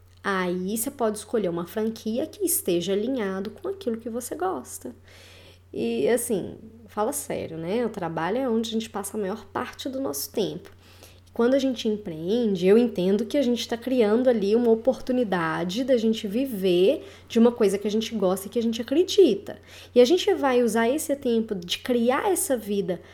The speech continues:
pra trabalhar ainda numa coisa que não faz sentido pra gente? Tipo, não, né? Vamos aproveitar a oportunidade e, e nos alinhar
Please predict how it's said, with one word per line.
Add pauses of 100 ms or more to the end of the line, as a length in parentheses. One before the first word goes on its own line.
(120)
pra
trabalhar
ainda
numa
coisa
que
não
faz
sentido
pra
gente? (420)
Tipo, (260)
não,
né? (120)
Vamos
aproveitar
a
oportunidade (380)
e,
e
nos
alinhar